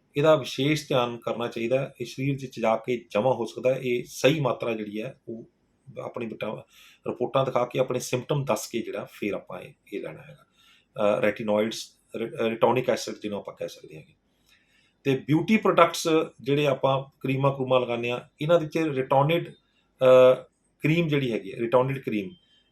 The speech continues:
ਤੇ ਜੈੱਲ ਵਰਤਣ ਤੋਂ ਪਹਿਲਾਂ ਜਿਹੜੇ ਆ, ਆਪਣੇ ਡਰਮਾਟੋਲੋਜਿਸਟ ਜਿਹੜੇ ਹੈਗੇ ਨੇ, ਜਿਹੜੇ, ਅ, ਸਕਿਨ ਦੇ ਡਾਕਟਰ ਨੇ ਜਾਂ ਫਿਰ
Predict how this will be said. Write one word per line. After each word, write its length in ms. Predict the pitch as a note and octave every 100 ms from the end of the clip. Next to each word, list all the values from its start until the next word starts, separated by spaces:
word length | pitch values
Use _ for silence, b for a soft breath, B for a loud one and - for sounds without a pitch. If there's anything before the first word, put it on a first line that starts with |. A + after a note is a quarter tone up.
| -
ਤੇ 180 | C#3+ -
ਜੈੱਲ 240 | C3+ D3+
ਵਰਤਣ 360 | E3+ C#3 - D3
ਤੋਂ 120 | C3+
ਪਹਿਲਾਂ 340 | - B2+ C3+ C3
ਜਿਹੜੇ 240 | A#2 A#2+
ਆ, 80 | B2
ਆਪਣੇ 300 | - C3+ C3+
ਡਰਮਾਟੋਲੋਜਿਸਟ 880 | A2+ A#2 C3 C3+ C3 C#3 C#3+ C#3+ -
ਜਿਹੜੇ 180 | A#2+
ਹੈਗੇ 180 | G#2+ G#2
ਨੇ, 80 | G#2
ਜਿਹੜੇ, 340 | G#2+ A2+ - - - - A2+
ਅ, 180 | A2
ਸਕਿਨ 360 | G#2 - C#3 C#3
ਦੇ 140 | C#3
ਡਾਕਟਰ 320 | C3 A2+ - A2+
ਨੇ 280 | A#2 A#2
ਜਾਂ 160 | A2+ A#2+
ਫਿਰ 280 | - A#2